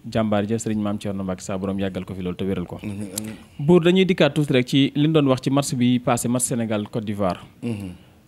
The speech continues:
Speaker 1: Waaw, xam nga, waxoon naa la fi ne la xam-xamu biddiw moom du fen.
Speaker 2: Mhm.
Speaker 1: Biddiw moom du
Speaker 2: Mhm.
Speaker 1: fen.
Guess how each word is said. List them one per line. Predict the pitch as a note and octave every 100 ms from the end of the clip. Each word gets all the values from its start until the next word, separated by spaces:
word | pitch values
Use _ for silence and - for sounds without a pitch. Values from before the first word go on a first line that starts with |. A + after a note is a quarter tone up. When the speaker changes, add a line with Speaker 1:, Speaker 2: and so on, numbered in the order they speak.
| -
Speaker 1:
Waaw, | C#3+ C#3+ B2
xam | C#3 D#3+
nga, | D#3 D3+
waxoon | F3 F#3+
naa | E3+ C3+
la |
fi | C3
ne | C3
la | C3
xam-xamu | C#3 E3 E3 C#3+
biddiw | B2+ A#2+
moom | A2+ G2+
du | G#2
fen. | F2+ E3 - - -
Speaker 2:
Mhm. | D#3+ C#3+ C#3+ A#2 A2+
Speaker 1:
Biddiw | C3 B2 F2 - -
moom | - A#2+
du | A#2
Speaker 2:
Mhm. |
Speaker 1:
fen. | A#2 F2+